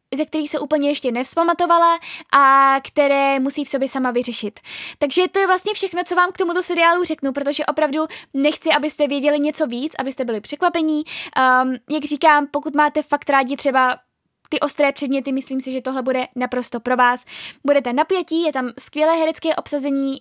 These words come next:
a pokud vám mám něco poradit, podívejte se na část v češtině, protože jsem moc ráda, že jsem mohla, eh, tam zase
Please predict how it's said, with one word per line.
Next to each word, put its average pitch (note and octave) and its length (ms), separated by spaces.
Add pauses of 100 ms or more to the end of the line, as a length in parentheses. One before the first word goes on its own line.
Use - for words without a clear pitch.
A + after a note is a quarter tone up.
a A#3+ 320
pokud D4+ 260
vám D#4 200
mám D4+ 180
něco D4 220
poradit, B3 400 (960)
podívejte D4 380
se C#4+ 360 (400)
na B3 140
část B3 340
v - 40
češtině, A3 600
protože B3 320
jsem B3+ 180
moc C4 180
ráda, B3+ 240
že C4 80
jsem B3+ 160
mohla, B3 460
eh, A3+ 300
tam B3 180
zase A#3+ 260